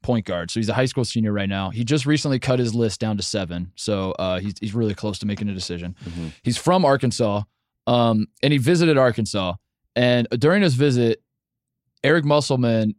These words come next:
Speaker 1: and him recreated iconic N B A photos. So they, they tweeted out this picture where Musselman, they did the, they did the D Wade, uh, it was against the Bucks, right? Where D Wade passes it to LeBron and then does the, uh, the airplane wings, basically.
Speaker 2: Mm-hmm.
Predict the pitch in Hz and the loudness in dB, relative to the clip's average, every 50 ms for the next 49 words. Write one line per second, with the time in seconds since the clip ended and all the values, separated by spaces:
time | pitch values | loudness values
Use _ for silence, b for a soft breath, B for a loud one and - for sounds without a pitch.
0 | _ - 113 113 110 107 107 104 - 113 117 113 113 110 107 107 107 - - _ | _ -4 -4 -2 0 -2 -2 -4 -4 -4 -2 -2 0 0 0 -2 -2 -4 -8 _
1 | _ _ _ - 120 143 156 139 - - 139 131 131 123 123 117 - 104 110 110 | _ _ _ -4 -2 0 0 0 0 0 2 2 2 2 2 0 0 -2 -2 -2
2 | - 127 120 117 117 113 104 - - - - _ _ _ - 120 117 110 120 123 | -2 -2 0 0 0 -2 -2 -4 -8 -16 -20 _ _ _ -4 -2 0 0 2 2
3 | 123 117 - - 95 85 80 82 98 - 113 110 110 113 113 110 110 120 117 113 | 0 0 -2 -4 -6 -6 -6 -8 -6 -4 -4 -2 -2 -2 -4 -4 -4 -4 -4 -6
4 | - - - 156 160 156 151 143 - 120 - - 135 131 - - 127 120 120 107 | -6 -6 -4 -4 0 0 0 0 0 -4 -6 -4 -4 -4 -2 -2 -2 -2 -2 -2
5 | - _ _ _ _ _ - 117 117 117 113 127 139 131 - 139 131 117 123 120 | -6 _ _ _ _ _ -2 0 0 2 4 2 2 2 0 -4 -4 -2 -2 -2
6 | 117 131 120 123 117 107 104 - - 120 117 113 117 123 123 117 120 110 101 120 | -2 0 0 0 -2 -2 -4 -6 -4 -2 -2 0 0 0 0 0 -2 -2 0 0
7 | 131 135 127 127 123 123 123 120 110 104 - _ _ _ - 110 110 107 104 98 | 0 0 2 2 2 2 2 0 -2 -4 -10 _ _ _ -4 0 0 2 2 0
8 | 98 - - - 117 117 117 123 135 135 - - 110 101 139 127 110 - - 110 | -2 -2 -4 -4 -2 -2 -2 -2 -2 -4 -4 -4 -2 0 0 0 0 0 -2 -2
9 | 110 110 101 110 107 120 127 123 123 117 104 123 120 117 107 117 113 104 - 117 | -2 -2 -2 -2 -2 0 0 2 0 0 0 0 0 0 0 -2 -4 -4 -4 -4
10 | 113 101 110 113 110 113 110 110 107 107 107 101 110 110 104 98 110 107 107 104 | -4 -2 -2 0 0 0 0 0 0 -2 -2 -2 -2 -4 -4 -4 -6 -6 -4 -4
11 | 104 101 101 95 - 90 104 98 107 113 110 - - 113 110 107 110 110 110 107 | -4 -4 -6 -6 -8 -8 -8 -6 -4 -4 -6 -6 -6 -6 -4 -2 -2 -2 -2 -4
12 | 101 95 110 107 98 110 104 - 110 107 107 104 95 90 92 82 | -4 -4 -6 -6 -6 -6 -8 -6 -6 -4 -4 -4 -4 -4 -6 -8